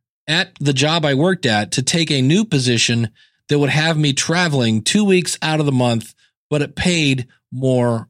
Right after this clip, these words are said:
money. My wife and I talked it over, and I took the position. And looking back, I go, "Yep, that was the mistake,"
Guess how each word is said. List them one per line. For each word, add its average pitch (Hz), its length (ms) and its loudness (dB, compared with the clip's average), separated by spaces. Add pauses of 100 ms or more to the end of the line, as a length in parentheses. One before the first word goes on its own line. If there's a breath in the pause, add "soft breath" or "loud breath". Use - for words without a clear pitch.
money. 127 560 -2 (640)
My 151 160 -2
wife 196 300 2
and 190 120 4
I 185 100 2
talked 175 320 0
it 143 80 2
over, 170 480 2
and 143 140 0
I 147 100 0
took 160 400 -2 (100)
the 127 180 -2
position. 120 680 0 (440 soft breath)
And 151 120 0
looking 185 380 2
back, 151 320 0
I 135 100 0
go, 123 300 0 (120)
"Yep, 131 380 0 (160)
that 135 380 -2
was 160 180 2
the 143 80 0
mistake," 135 680 0